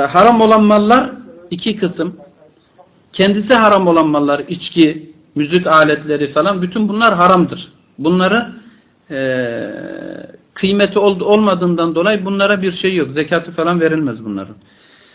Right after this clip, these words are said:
Çünkü bunlar zaten kendisi haramdır. İkincisi de kesbinden dolayı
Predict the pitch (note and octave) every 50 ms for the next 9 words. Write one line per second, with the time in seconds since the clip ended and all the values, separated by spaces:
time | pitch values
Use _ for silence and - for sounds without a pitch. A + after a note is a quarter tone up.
0 | _ _ _ _ _ _ _ _ _ _ _ - - - F#3 F3+ E3+ E3+ F3 F#3+
1 | G3+ G3+ F#3+ F3+ F#3+ F#3 F3+ G#3 G#3+ F#3+ - G3 F#3+ F3+ F#3 F3+ F#3 F#3+ E3 D3
2 | C3+ A#2+ A2+ G#2+ - - - _ _ _ _ _ _ _ - _ - E3 E3+ -
3 | C4 C4 B3+ C4 B3 C4 C#4 A#3+ C#4 C#4+ C4+ C#4 - - - _ _ _ - -
4 | G#3+ G#3+ G#3+ G#3 G3+ A#3 A#3 A#3 A#3+ B3 A#3+ A3+ G#3 G3 F3 E3 D3 B2 E2